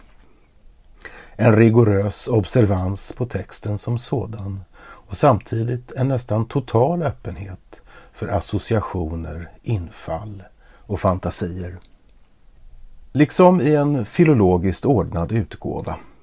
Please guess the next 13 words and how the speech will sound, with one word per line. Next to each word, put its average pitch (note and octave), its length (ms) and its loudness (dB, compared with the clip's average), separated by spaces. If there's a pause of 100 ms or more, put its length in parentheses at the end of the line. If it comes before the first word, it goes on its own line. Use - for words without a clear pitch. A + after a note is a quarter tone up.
(480)
lägger G#2+ 680 2
Taberg F#2+ 800 -2
listigt G#2+ 540 -6
fram F2+ 460 -10 (400)
sina F2 320 -4
interpretativa F2 1200 -6
hållpunkter F2+ 1040 -6
i G2 40 -6
samlingens F#2 960 -4
sex - 600 -10 (400)
avdelningsrubriker. F2+ 2000 -4 (920)
Taberg, G#2 680 2 (280)
brödraskara, F#2+ 1120 0